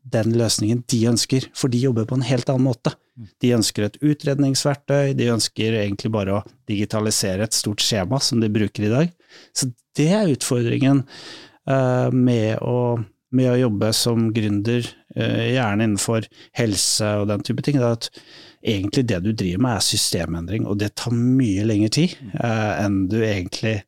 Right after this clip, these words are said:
Speaker 1: tror. Eh, og, eh, det tar mye lengre tid enn det jeg trodde når jeg startet.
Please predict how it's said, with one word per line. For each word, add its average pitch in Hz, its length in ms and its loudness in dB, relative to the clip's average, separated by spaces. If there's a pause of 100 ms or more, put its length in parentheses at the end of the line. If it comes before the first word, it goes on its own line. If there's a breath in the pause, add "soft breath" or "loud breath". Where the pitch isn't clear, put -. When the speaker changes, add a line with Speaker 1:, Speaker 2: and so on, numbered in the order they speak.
(140)
Speaker 1:
tror. 147 320 4 (760)
Eh, 117 240 0
og, 127 320 0
eh, - 300 0
det 120 140 -2
tar 139 100 2
mye 135 160 4
lengre 113 260 2
tid 110 240 2
enn 123 140 2
det 107 140 2
jeg 104 240 0
trodde 101 300 0
når 104 200 2
jeg 92 80 -2
startet. 110 340 -4